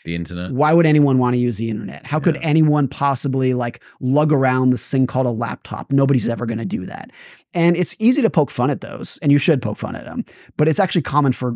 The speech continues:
Speaker 2: virtually every new technology that you cannot fathom what it's gonna eventually become.
Speaker 1: How should we interpret this consistent trend? Should we be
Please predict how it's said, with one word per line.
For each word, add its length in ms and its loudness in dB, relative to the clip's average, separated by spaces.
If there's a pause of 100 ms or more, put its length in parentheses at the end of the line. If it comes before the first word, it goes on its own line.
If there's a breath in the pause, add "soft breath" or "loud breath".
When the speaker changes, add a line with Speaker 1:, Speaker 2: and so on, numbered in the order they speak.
Speaker 2:
virtually 420 0
every 220 4
new 140 4
technology 640 -4
that 140 -2
you 180 2
cannot 520 0
fathom 480 2
what 220 2
it's 140 -8
gonna 180 -4
eventually 360 -6
become. 360 -10 (1600 loud breath)
Speaker 1:
How 360 0
should 360 -2
we 580 0 (1120)
interpret 720 0 (180)
this 560 -2 (140)
consistent 640 -2
trend? 420 0
Should 260 -2
we 120 0
be 360 2